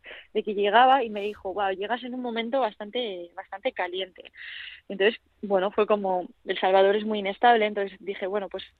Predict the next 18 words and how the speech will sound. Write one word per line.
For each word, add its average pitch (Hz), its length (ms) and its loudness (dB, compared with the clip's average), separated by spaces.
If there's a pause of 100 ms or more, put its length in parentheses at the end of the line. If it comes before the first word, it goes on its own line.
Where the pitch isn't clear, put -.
pues 180 160 -10
igual 196 240 2
ha 202 60 8
pasado 185 340 -4
algo 202 240 0
a 185 60 -2
nivel 190 240 -2
político", 180 500 -6
¿no? 247 140 -6 (580)
Y, 233 360 2
y 214 120 0
nada, 214 300 4
cuando 214 220 -2
llegué 202 240 -2
ya 214 100 2
entendí 220 460 -4
que 202 120 -10
había, 202 720 -4